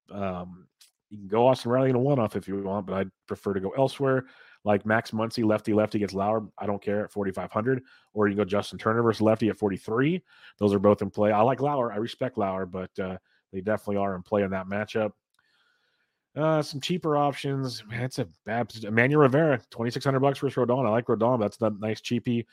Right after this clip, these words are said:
Heimer Candelario has gotten quiet and hurried, but he's only twenty-six hundred bucks versus Quantrill.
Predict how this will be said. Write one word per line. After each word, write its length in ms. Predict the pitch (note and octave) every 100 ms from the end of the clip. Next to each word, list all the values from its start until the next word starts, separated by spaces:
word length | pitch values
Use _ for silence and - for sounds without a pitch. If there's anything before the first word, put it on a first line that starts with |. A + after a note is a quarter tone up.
| _ _
Heimer 160 | C3 E3+
Candelario 480 | D#3 A#2 A2 A#2+ G#2+
has 100 | F#2+
gotten 220 | G2 F2+
quiet 380 | - G2 G#2+ A2+
and 100 | F#2
hurried, 320 | F#2+ G#2 A2
but 60 | G2
he's 80 | G2+
only 120 | A2
twenty-six 480 | - A2 G#2+ - -
hundred 200 | G#2 F#2+
bucks 200 | G2+ -
versus 160 | F#2+
Quantrill. 520 | - F#2+ G#2+ A#2+ A#2